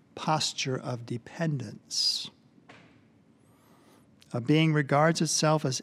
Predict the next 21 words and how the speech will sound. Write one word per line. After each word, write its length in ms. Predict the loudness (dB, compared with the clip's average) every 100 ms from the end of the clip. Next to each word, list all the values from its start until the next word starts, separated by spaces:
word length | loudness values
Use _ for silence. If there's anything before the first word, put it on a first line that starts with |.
| 0
independent 720 | 2 2 0 0 2 2 0 0
only 240 | 2 4
when 180 | 4 2
it 100 | 2
stands 580 | 0 0 2 2 2 0
on 120 | 0
its, 260 | 0 -2 -4 -6 _ _ _ _ -2
on 120 | -2
its 160 | 2
own 200 | 2 4
feet. 560 | 2 2 2 2 -2 -8 -8 _ _ _ _ _ _ _ _ _ _ _ _ _ _ _ _ _ _ _ -2
And 100 | 2
it 100 | 6
only 260 | 6 6
stands 420 | 4 2 4 4
on 100 | 4
its 160 | 0 0
own 220 | 2 2
feet 360 | 0 0 0 0
when 160 | 0
it 100 | 0